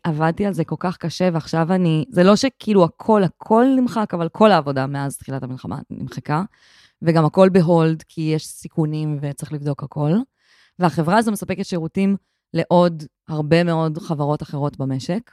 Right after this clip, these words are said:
ואני חייבת להגיד שמעבר לדרמה האישית והעבודה שבוזבזה והבאסה של הזכויות האלה לא יעלו עכשיו, וגם לא ברור מתי הן יעלו, מעבר לכל זה, אני בחיים לא הייתי מעורבת באירוע כזה. עכשיו, אתה לפעמים רואה בתקשורת, או איזה פרסום של איזה חברה,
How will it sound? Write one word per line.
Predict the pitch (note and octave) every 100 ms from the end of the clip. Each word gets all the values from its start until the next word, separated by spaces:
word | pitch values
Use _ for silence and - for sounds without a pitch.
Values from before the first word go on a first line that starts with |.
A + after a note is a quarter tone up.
| -
ואני | C#3+
חייבת | D#3+ F3+
להגיד | F#3 G3+
שמעבר | G#3+ E3+ F3+ G#3
לדרמה | F#3+ D#3 D#3+ F3 G3+ G#3+ -
האישית | D#3 - F3+ - - A3 A3 -
והעבודה | E3+ F3 - D#3+ E3 F3
שבוזבזה | E3 E3+ F3 D#3 E3 D3+ F3+ F3
והבאסה | D#3+ D3 C3+ E3 F#3+ - G#3+ G3+
של | - F#3 E3+ D#3+ -
הזכויות | D3+ - D#3+ F3
האלה | E3 D#3
לא | E3
יעלו | E3+ D3 D3+ G#3
עכשיו, | - - D#3+ D3+
וגם | C#3+ C#3+
לא | D3+
ברור | D3 D#3 E3
מתי | C3+ F3+
הן | F#3+ A3
יעלו, | F3 D3+ D3 E3 - _ _ _ _ _ -
מעבר | - D3+ A3 B3+
לכל | A#3 F3+ - F#3+ F#3
זה, | D#3 F#3 A3 A3+ _ -
אני | E3 F3+
בחיים | D3+ E3+ F3+
לא |
הייתי | G#3 A#3+
מעורבת | G3+ D#3 F3 G3+ D#3+
באירוע | D#3+ C#3+ G3+ A#3
כזה. | E3 C#3+ B2+ -
עכשיו, | - D3+
אתה | D3
לפעמים | C#3+ D#3+ G#3
רואה | B3+ B3+
בתקשורת, | C4+ - - - C4+ D#4 D4 B3+ A#3
או | F#3 F3
איזה | D#3
פרסום | E3 F3+ - C#4+
של |
איזה | C4 A#3 G#3
חברה, | - F#3 A3 C4+